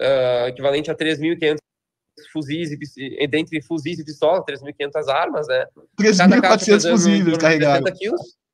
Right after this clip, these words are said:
Speaker 2: Imagina quanto é que pesa cada
Speaker 1: E
Speaker 2: fuzil.
Speaker 1: nós ficamos responsáveis de carregar to-, todas as caixas, né? Todas, todas elas. E aí nós começamos, nós vimos que eles estavam bem perdidos lá, ah,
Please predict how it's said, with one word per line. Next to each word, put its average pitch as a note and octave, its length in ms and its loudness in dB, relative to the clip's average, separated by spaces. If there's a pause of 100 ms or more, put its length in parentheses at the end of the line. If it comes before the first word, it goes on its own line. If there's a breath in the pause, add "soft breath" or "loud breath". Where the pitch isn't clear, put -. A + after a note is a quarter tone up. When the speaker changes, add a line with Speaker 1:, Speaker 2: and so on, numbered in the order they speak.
(120)
Speaker 2:
Imagina E3 180 -4
quanto G#3 200 0
é - 20 2
que - 60 0
pesa D4 200 2
cada - 160 4
Speaker 1:
E C#4+ 60 -4
Speaker 2:
fuzil. F#3 480 -4
Speaker 1:
nós E3+ 320 0
ficamos G3 380 -2
responsáveis G3 760 -2
de G#3+ 520 -6
carregar G#3+ 340 0
to-, G#3+ 180 -6
todas G3 280 -10
as G3+ 80 -14
caixas, F#3+ 360 -4
né? A2+ 120 -18 (260)
Todas, C#3 460 -2
todas D3+ 240 -2
elas. D#3 240 -2 (880)
E F3+ 100 2
aí F#3+ 160 0
nós G3+ 140 -2
começamos, A#3 500 0
nós C#3+ 160 -4
vimos E3+ 160 -8
que F3+ 80 -4
eles F3 80 -2
estavam F3 240 0
bem E3+ 140 -4
perdidos F3+ 480 -12
lá, D3 260 2
ah, B2 680 -2